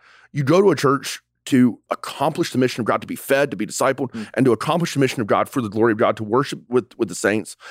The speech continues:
Speaker 1: And in doing those things, you find community oftentimes. So I would just ask the person, are you doing those things? Are you serving Christ faithfully? Are you an ambassador for the kingdom? Like, are you linking arms with the local church? Because then it's gonna be really difficult for you to be like,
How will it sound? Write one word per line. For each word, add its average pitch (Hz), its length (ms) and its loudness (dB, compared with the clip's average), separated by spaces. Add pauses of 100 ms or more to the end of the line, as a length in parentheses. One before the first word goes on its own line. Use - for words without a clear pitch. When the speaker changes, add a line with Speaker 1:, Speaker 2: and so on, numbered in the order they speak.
(200)
Speaker 1:
And 156 120 0
in 135 160 4
doing 214 320 4
those 120 200 4
things, 113 500 -2 (380)
you 123 140 -2
find 113 340 -2
community 104 320 0
oftentimes. - 680 -6
So 147 140 2
I 151 100 2
would 175 100 0
just 113 160 -2
ask 120 240 -2
the 117 60 -12
person, 127 340 0
are 143 120 4
you 147 160 0
doing 151 280 4
those 123 200 4
things? 113 300 0
Are 120 120 4
you 120 200 2 (360)
serving 165 540 2
Christ 131 400 -2
faithfully? 98 380 2
Are 82 100 2
you 113 120 4
an 110 60 4
ambassador 113 600 -2
for 120 140 -4
the 98 100 -2
kingdom? 90 520 0
Like, 87 160 -2
are 101 60 -2
you 113 160 -2
linking 165 480 0
arms 135 280 2
with 117 100 -14
the 113 60 0
local 117 380 0
church? - 580 0 (560)
Because 131 340 0 (180)
then 170 140 2
it's 170 100 -4
gonna 160 100 0
be 113 60 2
really 139 160 4
difficult 117 420 0
for 101 100 -6
you 104 100 2
to 101 60 0
be 95 160 2
like, 85 280 2